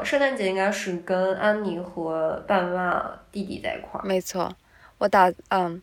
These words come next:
Speaker 2: 我对今年圣诞节的期盼就是我又可以回到家人的身边，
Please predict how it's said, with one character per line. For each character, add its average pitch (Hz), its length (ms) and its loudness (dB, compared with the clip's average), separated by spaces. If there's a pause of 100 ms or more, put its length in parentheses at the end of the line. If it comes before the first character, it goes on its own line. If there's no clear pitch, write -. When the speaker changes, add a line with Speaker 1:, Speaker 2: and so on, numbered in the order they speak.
(140)
Speaker 2:
我 190 140 6
对 262 200 10
今 262 200 2
年 208 160 0
圣 220 120 -4
诞 208 160 -2
节 180 140 2
的 170 100 4
期 190 300 -4
盼 185 360 -2
就 165 260 0
是 170 440 -4 (500)
我 185 100 2
又 196 180 8
可 185 220 4
以 175 100 8
回 165 160 4
到 170 160 6
家 170 220 4
人 165 140 4
的 160 100 2
身 160 260 0
边， 160 460 0